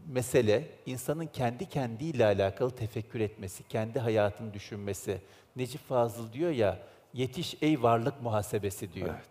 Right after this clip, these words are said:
Speaker 1: Varlık muhasebesi yapmamız lazım. Şimdi meş-, meşhur bir hikaye vardır. E, siz de anlatmıştınız yanlış hatırlamıyorsam.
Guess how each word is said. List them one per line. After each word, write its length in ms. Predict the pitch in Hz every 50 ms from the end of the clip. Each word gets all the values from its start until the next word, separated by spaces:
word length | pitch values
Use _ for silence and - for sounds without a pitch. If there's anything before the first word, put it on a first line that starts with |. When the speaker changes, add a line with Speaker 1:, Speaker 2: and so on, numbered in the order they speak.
| _ _ -
Speaker 1:
Varlık 360 | 147 202 233 233 214 190 - 156
muhasebesi 600 | 135 131 104 104 - 143 120 123 110 - - 113
yapmamız 540 | 107 101 - - 110 107 107 104 92 -
lazım. 340 | 101 95 104 - - - - - _ _ _ - - - - _ _ _ _
Şimdi 300 | - - - 165 160 165
meş-, 300 | 156 - 147 165 156 131 139
meşhur 380 | 147 156 151 - 190 175 156
bir 80 | 151 147
hikaye 440 | 147 - - 156 147 147 147 139 127
vardır. 320 | 117 107 107 107 107 95 - - - _ _ _ _ _ - -
E, 140 | 123 123 117
siz 240 | - - 143 131 123
de 80 | 139
anlatmıştınız 680 | 123 120 127 127 127 - - 156 - - - 120 107 98
yanlış 280 | 110 107 107 107 - -
hatırlamıyorsam. 680 | 113 - - 113 110 110 110 104 101 - - 107 101